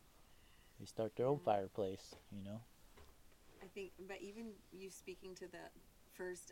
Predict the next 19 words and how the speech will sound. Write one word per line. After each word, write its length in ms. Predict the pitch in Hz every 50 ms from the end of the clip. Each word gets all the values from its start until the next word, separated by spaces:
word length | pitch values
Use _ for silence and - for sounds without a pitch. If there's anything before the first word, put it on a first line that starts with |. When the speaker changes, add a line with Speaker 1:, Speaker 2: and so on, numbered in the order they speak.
| - 185
Speaker 2:
at 140 | 175 170
least 200 | 170 180 180 - - -
creating 360 | 202 185 175 170 175 170 170
a 40 | 165 - -
place 200 | 175 165 - 180
of 120 | 180 175
belonging, 680 | - 170 165 160 151 147 165 160 170 180 196 214 233 247 - - - - - - - - - - - - - - -
like, 240 | - 180 175 - - - - - - - - - - -
none 240 | 196 190 196 196 214
of 140 | 226 208 180
that 260 | 185 190 196 190 - - -
can 180 | - 214 196 190
even 200 | 190 175 175 170
happen 760 | 160 165 180 185 247 294 - 180 165 170 180 180 180 185 - -
if 120 | 185 180 - -
we 80 | 190 185
don't 180 | 180 180 175 180 -
have 200 | 185 180 175
a 20 | 175